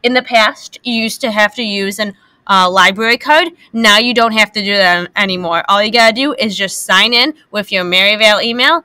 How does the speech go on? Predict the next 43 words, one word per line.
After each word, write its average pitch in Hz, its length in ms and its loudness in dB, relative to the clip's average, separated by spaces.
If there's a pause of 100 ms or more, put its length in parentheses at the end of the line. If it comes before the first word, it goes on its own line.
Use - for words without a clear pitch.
(140)
and 202 140 -6
that's 180 180 -4
so 208 320 0
simple. 220 440 0
That's 208 160 -2
all 202 160 0
you 214 80 -6
gotta 226 200 2
do, 254 200 -2
and 220 120 -4
now 196 180 2
you 214 120 -4
have 220 200 -4
access 196 520 -2 (320)
to 202 140 -2
thousands 220 840 -2
of 208 140 -6
other 196 300 -2
ebooks 196 420 -8
and 196 100 -12
audiobooks. 165 640 -6
Let 202 140 -2
me 226 100 -2
show 240 160 -2
you 226 160 -2
how 185 160 2
to 190 80 -4
do 135 220 -8
it. - 100 -6 (400)
So - 140 0
you 208 100 2
go 208 160 2
to 226 80 -6
these 220 280 -8
three 220 240 -6
lines 185 380 0
up 220 140 -2
here. 254 140 -4
You're 214 120 0
gonna 175 100 -4
click 208 260 -6
on 185 220 0
that. 220 260 4